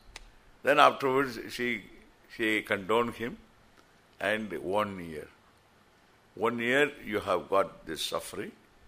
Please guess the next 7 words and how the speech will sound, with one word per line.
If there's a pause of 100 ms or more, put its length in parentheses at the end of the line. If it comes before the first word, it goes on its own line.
(400)
and (180)
you
have (140)
to
live
like
a,